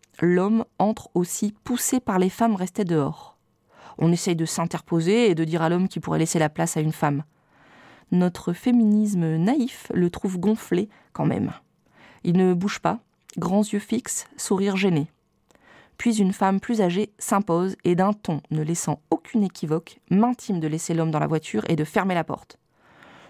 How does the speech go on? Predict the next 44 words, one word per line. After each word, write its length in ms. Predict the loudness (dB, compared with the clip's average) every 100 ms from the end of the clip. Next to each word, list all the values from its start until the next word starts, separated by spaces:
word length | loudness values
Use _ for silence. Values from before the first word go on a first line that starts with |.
| _
Je 140 | -6
suis 300 | -6 -4 -4
décontenancée, 1040 | -4 -2 -4 0 -2 -2 -2 0 2 4
mais 260 | 4 2 2
elle 160 | 2 0
fait 140 | 2
mine 200 | 4 4
de 80 | 4
descendre 460 | 2 0 0 0
et 20 | 0
de 80 |
faire 160 | -2 -2
descendre 300 | -2 0 0
tout 120 | 2
le 60 | 0
monde. 240 | 2 0 -6 _ -20 -20 -20 -20 -20 _ -8
Je 140 | -2
suis 220 | -2 -2 0
à 100 | 2
mille 340 | 4 2 0
lieues 140 | -2 -2
d'imaginer 560 | 0 0 0 2 2
dans 160 | 2 -2
ce, 160 | -2
que 220 | -4 -2 -4
cette 180 | -4
rencontre 480 | -2 -4 0 0 0
amorcera 600 | 0 0 -2 -2 0 2
un 60 | 0
profond 520 | -2 -4 -4 -4 -6 -4
bouleversement 720 | -4 -2 -2 -4 -4 0 0
de 140 | 0 0
ma 100 | 0
conception 560 | 0 -2 -4 -2 -2
toute 300 | 0 -2 -2 -4
occidentale 720 | -4 -4 -2 -2 0 0 0
et 100 | -2
presque 320 | -4 -4 -4 -2
adolescente 580 | -2 0 -4 -4 -6 -6 -20 -20 -20 -6
des 200 | 0 2
hommes 140 | 4 2
et 60 |
des 100 | 0
femmes. 340 | -4 -6 -6